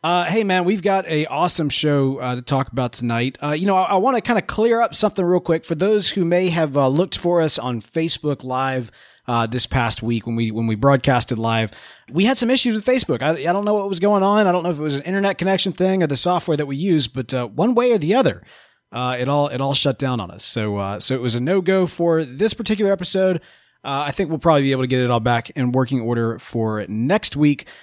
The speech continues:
But we are broadcasting live on Mixler, mixler dot com slash podastery, which, uh, I guess is either our primary or secondary, depending on how, uh, how consistent <laughs> Facebook wants to be in the future.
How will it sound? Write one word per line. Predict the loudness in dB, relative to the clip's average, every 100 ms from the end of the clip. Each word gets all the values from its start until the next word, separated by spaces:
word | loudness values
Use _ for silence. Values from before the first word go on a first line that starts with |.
| _ 0
But | 2
we | 2 0
are | 0 2
broadcasting | 2 0 0 0 0 0 -2 0
live | 2 2 0 0
on | 0 0
Mixler, | 0 0 -2
mixler | -2 -2 -2
dot | -2
com | -4 -4 -4
slash | -4 -6 -6
podastery, | -2 0 2 2 2 2 0 -4 -20 _ -8
which, | -2 -2 0
uh, | 0
I | 0 0
guess | 0 0
is | -2 -4
either | -2 0
our | -2
primary | -2 -2 0 2 2 2
or | 0 0
secondary, | 2 0 0 0 0 -2
depending | 0 0 0
on | 0 0
how, | 2 2 2
uh, | 2 -2 -8 -20 -4
how | 0
consistent | 0 0 0 2 0
<laughs> | 2
Facebook | 0 2 0
wants | 2 0 0
to |
be | 0
in | 0
the | -2
future. | -4 -6 -8